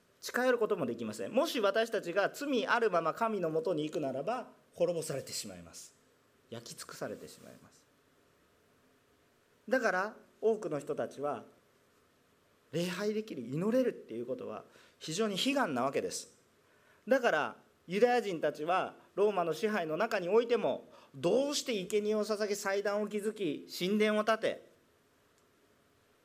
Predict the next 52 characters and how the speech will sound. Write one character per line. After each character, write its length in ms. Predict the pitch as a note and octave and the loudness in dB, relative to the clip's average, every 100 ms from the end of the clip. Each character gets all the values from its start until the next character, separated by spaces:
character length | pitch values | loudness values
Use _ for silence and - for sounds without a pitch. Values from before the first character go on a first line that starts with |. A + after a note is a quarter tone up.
| _ _ _ - | _ _ _ -4
わ 140 | E3+ | -2
ざ 140 | G3 F3 | 0 0
わ 40 | |
ざ 80 | D#3+ | -2
そ 100 | F3 | -2
ん 60 | |
な 80 | F3+ | -2
こ 100 | F3+ | -2
と 100 | F#3 | 0
を 40 | C#3+ | -2
し 100 | - | 0
た 100 | E3 | -4
の 100 | D3 | -2
か 100 | F3 | -6
っ 40 | |
て 60 | - | -8
言 80 | B2+ | -8
っ 20 | |
た 140 | - | -4
ら、 180 | E3+ A#2+ - _ - | -4 -6 -12 _ -12
そ 160 | - | -4
の 140 | G#3 A#3+ | -2 -2
こ 120 | C4 | -2
と 160 | D4 | 0
に 100 | D#4 | 2
よ 100 | D4 | 2
っ 20 | B3+ | 0
て 240 | C4 C4 | 2 2
私 380 | F3 G#3 B3+ C4 | 2 -2 -4 -2
た 100 | C4 | -4
ち 140 | A#3 | -2
の 100 | E3 | -4
罪 300 | D3+ G#3+ G3+ | -2 -2 0
が 160 | D3 A#2+ | 2 0
あ 60 | |
が 120 | D#3 G3+ | 0 0
な 120 | A3+ | 0
わ 100 | B3+ | 0
ら 120 | C4+ | 0
な 160 | C#4+ C#4+ | -2 -2
け 140 | F3 | -2
れ 80 | A#2 | 0
ば 140 | A2 | -2
ど 280 | G#2+ C3 F3+ | -2 0 0
う 40 | |
し 120 | B3 E4 | 0 -2
よ 80 | |
う 20 | E4+ | 0
も 80 | E4 | 0
な 140 | F4+ | 0
い 80 | F#4+ | 2
と 360 | G3 - - | 0 -2 -6